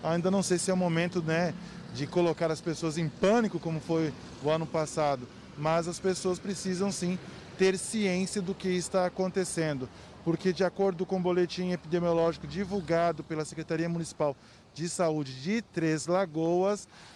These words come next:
cento e trinta e seis novos casos foram confirmados nesta segunda-feira. Lembrando que este número é elevado por conta do sábado e também do domingo. Mesmo assim,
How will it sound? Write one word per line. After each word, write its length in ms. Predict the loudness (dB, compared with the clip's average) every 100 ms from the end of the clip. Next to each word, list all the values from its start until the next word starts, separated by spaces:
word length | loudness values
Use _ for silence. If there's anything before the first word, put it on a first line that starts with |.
| -20
cento 720 | -14 -4 2 4 2 0 -2 0
e 100 | -4
trinta 400 | 2 2 4 4
e 80 | 2
seis 420 | 2 4 4 4
novos 480 | 0 2 2 0 -6
casos 580 | 0 4 4 2 -2 -12 -18 -20 -20 -20 0
foram 480 | 4 6 4 2 -2
confirmados 1200 | 0 2 2 -2 -2 -2 0 2 0 0 -2 -4
nesta 540 | -4 -2 0 0 -2 -2
segunda-feira. 840 | -2 -2 2 2 0 -2 -2 -6 -14 -20 -20 -16 -2
Lembrando 540 | 0 2 2 2 0
que 120 | -2
este 180 | -4 -2
número 420 | -2 0 0 -2 -4
é 300 | 0 2 4
elevado 680 | 2 0 0 0 0 0 -4 -14 -20 -20 -2
por 220 | 0 0
conta 420 | 2 2 2 0
do 140 | -2 -2
sábado 680 | 0 4 4 4 0 0 -6 -10 -16 -6
e 140 | -2
também 540 | 2 0 2 -2 -2 -8 -16 -16 -2
do 180 | 0
domingo. 500 | 2 2 0 -2 -6 -12 -16 -18 -4
Mesmo 520 | 2 4 4 0 0
assim, 520 | -2 -2 -2 0 -2